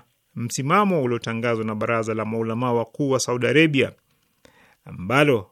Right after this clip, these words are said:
mwezi uliopita wa Novemba lilitangaza kuwa Ikhwanul Muslimin ni kundi la kigaidi na harakati inazofanya ni za kuchochea fitna na mifarakano. Msimamo huo umeungwa mkono pia na Baraza la Fatwa la, za Kidini la Umoja wa Falme za Kiarabu au Imarati.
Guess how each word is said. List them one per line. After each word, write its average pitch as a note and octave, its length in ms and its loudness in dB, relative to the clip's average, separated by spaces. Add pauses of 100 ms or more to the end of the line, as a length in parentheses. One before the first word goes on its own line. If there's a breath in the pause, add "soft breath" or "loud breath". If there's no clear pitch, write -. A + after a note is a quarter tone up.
(120)
mwezi G2 200 -8
uliopita G2+ 280 -4
wa A2+ 60 -2
Novemba C3 340 -2
lilitangaza B2 560 -2
kuwa B2+ 180 -6
Ikhwanul A#2 340 -6
Muslimin A#2 520 -4
ni A#2 80 -4
kundi A#2+ 280 -6
la A2 120 -2
kigaidi A#2 400 -2
na A#2 80 -4
harakati A2+ 540 -4
inazofanya A2+ 760 -4 (480 soft breath)
ni B2 420 0
za B2 180 0
kuchochea C3 720 0
fitna - 360 -4
na A#2 140 0
mifarakano. A2+ 680 -4 (440 soft breath)
Msimamo E3 380 0
huo E3+ 140 0
umeungwa B2+ 480 0
mkono B2 240 -4
pia B2 140 -6
na A#2+ 100 -2
Baraza A#2 520 0 (420 soft breath)
la A#2 120 0
Fatwa B2+ 340 -4
la, A2 360 0 (400)
za A2 180 -4
Kidini C3 380 -2
la G#2+ 220 0
Umoja G#2+ 300 -2
wa G#2 60 -4
Falme G#2+ 260 -4
za G2 100 -4
Kiarabu A2+ 600 -2 (160)
au A2 100 -4
Imarati. G#2+ 520 -2